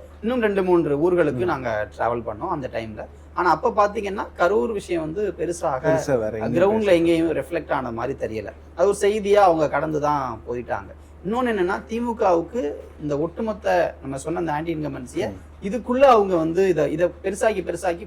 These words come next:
Speaker 1: குவிச்சிட்டாங்களோன்ற டோனும் இருக்கு.
Speaker 2: அதுதான்.
Speaker 1: என் மேல இருக்க கவனத்தை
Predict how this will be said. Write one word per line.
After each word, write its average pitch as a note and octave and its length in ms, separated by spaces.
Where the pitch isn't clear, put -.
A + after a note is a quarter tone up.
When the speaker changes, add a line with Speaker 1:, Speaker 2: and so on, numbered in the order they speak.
Speaker 1:
குவிச்சிட்டாங்களோன்ற E3+ 960
டோனும் D3 240
இருக்கு. A2+ 300
Speaker 2:
அதுதான். C3+ 300
Speaker 1:
என் F3 260
மேல G3 100
இருக்க G3 500
கவனத்தை E3+ 460